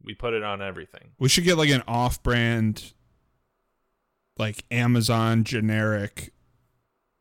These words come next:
Speaker 2: electronic maker that could sponsor us, and then we get all, like, cheap cables and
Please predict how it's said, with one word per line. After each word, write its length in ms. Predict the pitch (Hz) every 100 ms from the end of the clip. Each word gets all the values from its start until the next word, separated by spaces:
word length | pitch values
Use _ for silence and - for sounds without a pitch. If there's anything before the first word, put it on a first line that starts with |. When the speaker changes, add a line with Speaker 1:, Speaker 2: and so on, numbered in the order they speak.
| _ _ _ -
Speaker 2:
electronic 580 | 113 110 127 117 104
maker 280 | 104 95 95
that 100 | 107
could 140 | - -
sponsor 400 | 110 107 107 113
us, 160 | 117
and 80 | 120
then 80 | 120
we 80 | 123
get 160 | 123
all, 220 | 120 123 123
like, 320 | 120 117 - _ _ _ _ _
cheap 300 | - 135 -
cables 720 | - 127 123 131 131 135 123
and 200 | 110